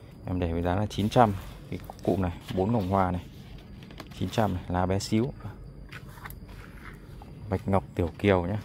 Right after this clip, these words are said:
một trong những cái dòng địa lan truyền thống. Ba trăm tám một chậu nhé. Đồ chậu gửi.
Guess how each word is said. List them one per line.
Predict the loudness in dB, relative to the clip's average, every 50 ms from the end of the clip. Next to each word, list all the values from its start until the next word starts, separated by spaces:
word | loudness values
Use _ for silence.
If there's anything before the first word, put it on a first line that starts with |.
| -4 -2
một | -2 -2 0 0
trong | 0 0 2 2
những | 2 2
cái | 2 2
dòng | 2 2 2 4
địa | 4 6
lan | 8 8 8 6 6
truyền | 6 6 6 6 6
thống. | 4 4 4 4 2 -2 -2 -4 -4 -4 -8 -12 -14 -14 -14 -14 -14 -14 -14 -14 -14 -16 -16 -16 -16 -16 -14 -14 -14 -14 -12 -12 -12 -12 -12 -12 -12 -12 -14 -14 -16 -16 -16 -16 -14 -14 -12 -12 -12 -12 -12 -12 -12 -14 -14 -14 -14 -14 -14 -14 -12 -12 -8 2
Ba | 8 10 10 10
trăm | 12 10 8 8 10
tám | 8 8 8 8 6
một | 4 4
chậu | 6 6 6 6 6 0
nhé. | -2 -4 -4 -8 -14 -14 -16 -16 -16 -16 -16 -16 -16 -16 -18 -18 -16 -8 0
Đồ | 0 2 4
chậu | 8 10 10 10
gửi. | 10 8 4 2 0